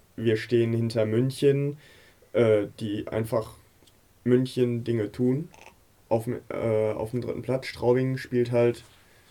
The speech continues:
eine, eine Bombensaison, vielleicht auch ein Stück weit über ihre Verhältnisse, aber wir haben ja beim letzten Mal schon drüber gesprochen,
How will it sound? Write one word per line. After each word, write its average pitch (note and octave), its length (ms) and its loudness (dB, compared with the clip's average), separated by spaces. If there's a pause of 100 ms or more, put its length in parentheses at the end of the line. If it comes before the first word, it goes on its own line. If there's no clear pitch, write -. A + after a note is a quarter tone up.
(260)
eine, A#2 480 2
eine B2 140 4
Bombensaison, B2+ 880 2
vielleicht A#2+ 320 0
auch - 80 -2
ein B2 80 -2
Stück B2 260 -4
weit - 120 -2
über C3+ 180 -2
ihre C#3 180 -2
Verhältnisse, C#3+ 520 -4
aber A2+ 200 -4
wir A#2 80 0
haben A2+ 80 -2
ja A2 80 -2
beim G#2+ 140 -4
letzten A2+ 220 -6
Mal A#2+ 60 -4
schon A2+ 140 -10
drüber A2 180 -2
gesprochen, A2+ 480 -4